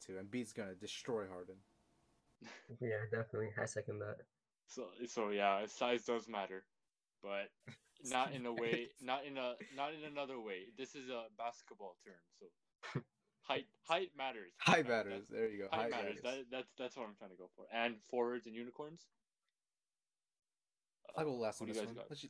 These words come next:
Speaker 1: I'll let you guys go first. You guys have the same matchups, pretty much.
Speaker 2: All right. Uh, we have, uh, no, I ha-, I don't have J T.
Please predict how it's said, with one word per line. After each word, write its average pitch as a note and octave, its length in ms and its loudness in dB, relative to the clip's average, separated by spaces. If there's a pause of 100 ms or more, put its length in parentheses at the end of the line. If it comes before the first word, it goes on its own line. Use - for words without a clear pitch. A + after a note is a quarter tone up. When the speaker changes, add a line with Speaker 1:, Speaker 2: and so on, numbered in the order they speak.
Speaker 1:
I'll D3 200 4
let C#3+ 140 2
you A#2+ 80 -2
guys A2+ 120 6
go A2+ 100 6
first. A2+ 240 2
You A#2 60 -4
guys A#2+ 100 0
have A2+ 80 2
the G#2+ 60 -4
same A2+ 240 0
matchups, G#2+ 400 -2
pretty A2 160 -8
much. B2 280 -10 (760)
Speaker 2:
All G2+ 80 0
right. F#2+ 200 2 (380)
Uh, G2+ 220 6
we G#2+ 100 0
have, A2+ 120 4 (500)
uh, - 40 -2 (280)
no, F3 100 2
I D3 180 4
ha-, G3 180 2
I D#3 40 -2
don't G#3+ 140 -6
have D#3+ 140 -6
J G2 160 -6
T. G2+ 220 -12